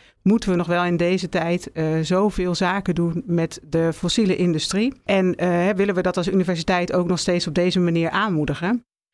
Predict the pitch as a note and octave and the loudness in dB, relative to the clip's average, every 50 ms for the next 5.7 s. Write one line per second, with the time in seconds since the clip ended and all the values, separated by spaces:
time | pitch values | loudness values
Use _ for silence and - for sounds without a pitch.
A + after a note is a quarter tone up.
0 | _ - F3 D3 D3+ D#3+ D#3 F#3 E3+ F#3 F#3 F#3 F3+ D#3+ F#3+ E3 E3 G3+ A#3+ A#3+ | _ -2 0 0 0 0 0 0 0 0 0 0 0 2 2 2 2 2 2 2
1 | F#3+ D#3+ E3+ - - B3 - - - - D#3+ E3 - - - F3 E3+ E3+ F3 - | 0 -2 -2 -2 0 0 0 0 -2 -2 -2 -2 -2 0 0 0 0 0 -2 -2
2 | - - G#3 A3 G3 G3 E3+ D#3 - G3 E3+ E3+ F3 D#3+ D#3 D3+ D3 E3 D#3+ D#3+ | -2 0 0 2 0 0 -2 -2 -2 -2 0 0 0 0 0 0 0 0 0 0
3 | D#3+ D#3+ D#3 - D#3 D3+ D3+ D#3 D#3+ F3+ G3 E3+ D3+ D3 - - - F3+ E3 D#3 | 0 0 0 -2 -4 -2 -2 -2 0 0 0 0 0 -2 -2 -2 -2 0 0 0
4 | D3+ D#3 - - E3+ D#3+ D#3 D3 D3 D3 C#3 D3 - F3 D#3 D3 - D3+ C#3+ C#3 | 0 -2 -2 -2 0 0 2 2 0 -2 -4 -6 -6 -6 -4 -2 -2 -2 -2 -2
5 | - D#3+ D3+ E3+ - A3 F#3+ - - G3+ G#3 A#3+ C4 | -2 -2 -2 -2 -2 -4 -4 -2 0 0 2 2 0